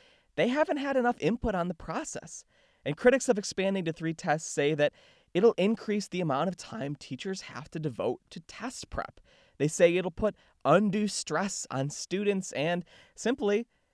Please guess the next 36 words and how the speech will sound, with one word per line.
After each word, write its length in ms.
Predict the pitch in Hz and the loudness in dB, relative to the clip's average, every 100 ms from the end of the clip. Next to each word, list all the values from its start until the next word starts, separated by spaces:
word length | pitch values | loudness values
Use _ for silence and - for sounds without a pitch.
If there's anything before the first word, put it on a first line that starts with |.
| _ | _
that 160 | 208 208 | -4 0
standardized 480 | 233 254 240 233 - | 4 6 6 4 2
tests 320 | 240 - - _ - | -2 -2 -8 _ -2
aren't 200 | 208 - | -2 -2
even 320 | 180 196 180 | -4 -2 -4
a 60 | 123 | -4
good 260 | - 139 | -2 -2
barometer 520 | 151 120 113 120 120 117 | 0 -2 0 -2 -2 -6
of 80 | |
student 320 | - - 120 127 | -6 -6 -6 -6
success 440 | - - 110 - | -12 -10 -10 -10
to 80 | - | -12
begin 340 | 113 113 110 - | -10 -8 -8 -10
with. 240 | - _ _ _ _ - | -16 _ _ _ _ 2
Higher 260 | 165 214 | 4 4
education 720 | 220 202 170 196 247 254 233 - | 2 0 -2 -2 -4 -6 -8 -8
agrees 440 | 143 147 214 233 | -8 -2 -2 -2
with 80 | 156 | -6
them. 180 | 104 - _ _ _ 127 | -8 -10 _ _ _ -2
Many 260 | 151 175 | 0 4
Illinois 400 | 165 170 139 151 | 4 4 4 4
universities 800 | 175 185 175 196 - 208 - - _ - | 2 0 -2 -4 -4 -8 -10 -18 _ -4
don't 160 | 127 170 | -2 2
look 160 | 175 | 0
at 60 | 170 | 2
them 140 | 175 | 2
at 80 | 135 | 6
all 240 | 139 185 | 8 8
anymore 340 | 117 107 - 143 | 4 -2 -6 -8
when 140 | 101 | -10
it 80 | - | -12
comes 280 | - 117 123 | -6 -4 -4
to 100 | 117 | -4
admissions 580 | 107 110 - 139 131 127 | -2 -4 -4 -6 -4 -2
or 160 | 123 | -2
scholarships. 840 | 190 - 123 160 - - - - | -2 0 0 0 -4 -10 -14 -16